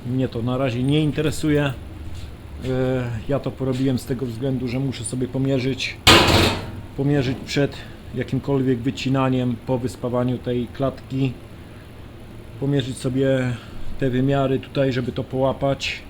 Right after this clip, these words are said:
E, tutaj już częściowo mam pomierzone, popisane co i jak, ale to jeszcze nie jest wszystko, bo muszę teraz sobie zmierzyć od tego do,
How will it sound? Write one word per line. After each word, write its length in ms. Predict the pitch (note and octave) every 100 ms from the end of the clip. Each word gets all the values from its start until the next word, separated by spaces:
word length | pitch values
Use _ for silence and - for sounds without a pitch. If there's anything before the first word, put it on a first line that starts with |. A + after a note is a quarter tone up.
| - - - - - - - - - - - - - - - - -
E, 40 | A#2+ B2 B2 B2 B2 -
tutaj 160 | C#3
już 140 | C3 -
częściowo 460 | C#3 - D3+ C#3
mam 200 | C3 C3
pomierzone, 760 | A#2 C3 C3+ B2+ C#3 C3+ C3+ A#2+ - - - - - - - - - - -
popisane 760 | C3+ - - D3 C#3+ C#3 D3 D3
co 160 | - C#3+
i 100 | D3
jak, 440 | C#3+ E3 - - - - - - - - - - - - -
ale 200 | C#3 C3+
to 120 | C#3+
jeszcze 240 | C3 -
nie 100 | C3+
jest 180 | C3 -
wszystko, 400 | - C#3 - C#3
bo 360 | B2+ C3 C3 C3
muszę 280 | C3 - A#2+
teraz 240 | C3 A#2+
sobie 240 | - A#2+
zmierzyć 480 | A#2+ B2+ A#2 A2+ - -
od 240 | D3 -
tego 380 | D3 C3+ D3 C#3+ - - - - - - - - - - - - - - - - - - - - - - B2+
do, 360 | C#3+ C#3 C3+